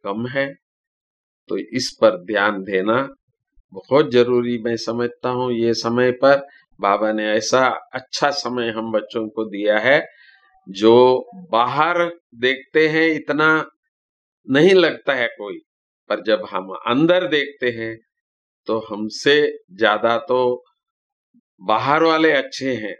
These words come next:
ऐसा लगते हैं कभी-कभी। तो इसीलिए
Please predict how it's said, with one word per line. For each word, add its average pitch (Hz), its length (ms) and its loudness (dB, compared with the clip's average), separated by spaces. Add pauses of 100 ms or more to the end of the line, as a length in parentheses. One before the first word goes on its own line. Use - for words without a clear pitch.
(160)
ऐसा 113 280 0
लगते 110 400 -4
हैं 98 180 -8
कभी-कभी। - 560 -14 (520)
तो 107 80 -10
इसीलिए 107 680 -2